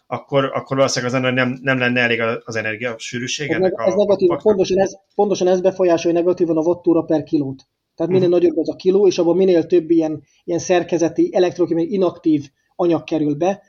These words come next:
Speaker 2: annál, annál ugye, ö, rosszabb lesz az érték. És pontosan erről van szó, és én ezért vagyok szkeptikus, amikor azt mondják, hogy kijön mondjuk egy nagy formátumú cellával, és azt mondja, hogy ő előállított egy kar-, kerámia lapkát, mondjuk akár ilyen lítium cirkonát, lantán cirkonát, vagy bármilyen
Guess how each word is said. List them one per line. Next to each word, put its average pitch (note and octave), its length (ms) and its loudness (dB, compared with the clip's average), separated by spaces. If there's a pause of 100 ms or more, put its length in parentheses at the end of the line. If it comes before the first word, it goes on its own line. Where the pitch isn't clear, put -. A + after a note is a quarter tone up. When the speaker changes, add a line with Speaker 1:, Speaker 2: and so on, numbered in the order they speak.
(200)
Speaker 2:
annál, D#3+ 580 0
annál D#3+ 360 0
ugye, D#3 360 -2
ö, D3+ 380 -4
rosszabb D#3+ 380 -4
lesz D3 140 -6
az D3 140 -6
érték. C#3 400 -8 (520)
És F3+ 140 -2
pontosan G#3+ 360 2
erről F#3+ 180 6
van E3 140 2
szó, D#3+ 140 0
és F3 100 2
én F3+ 100 2
ezért G#3+ 260 2
vagyok E3+ 180 2
szkeptikus, F3 520 -4
amikor D#3+ 280 -4
azt F3 180 -2
mondják, E3 280 -2
hogy D3+ 120 -8
kijön F#3 280 0
mondjuk D#3+ 240 -6
egy D#3+ 100 -2
nagy E3+ 180 0
formátumú D3+ 580 -4
cellával, F3+ 520 0
és E3 120 -2
azt G3 180 -6
mondja, D#3+ 280 -6
hogy E3+ 160 0
ő D#3+ 80 0
előállított E3 540 0
egy D3 120 -10
kar-, - 280 -4
kerámia D3+ 460 -4
lapkát, D3 680 -10
mondjuk E3+ 240 -4
akár D#3+ 240 -4
ilyen C#3+ 280 -8 (340)
lítium E3 400 2
cirkonát, E3 600 0
lantán F3 380 0
cirkonát, D#3 640 -2
vagy D3+ 120 -6
bármilyen E3 460 -2